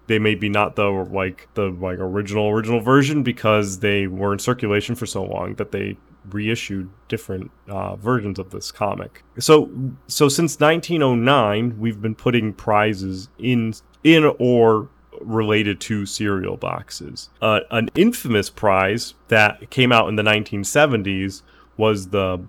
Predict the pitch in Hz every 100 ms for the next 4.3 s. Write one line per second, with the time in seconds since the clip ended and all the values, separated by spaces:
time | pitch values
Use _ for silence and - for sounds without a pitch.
0 | _ - 117 147 170 170 180 190 262 320
1 | - - 104 104 117 117 - 101 - 123
2 | 160 - - _ - 123 120 120 117 113
3 | 113 113 110 - _ 117 113 120 107 110
4 | 110 107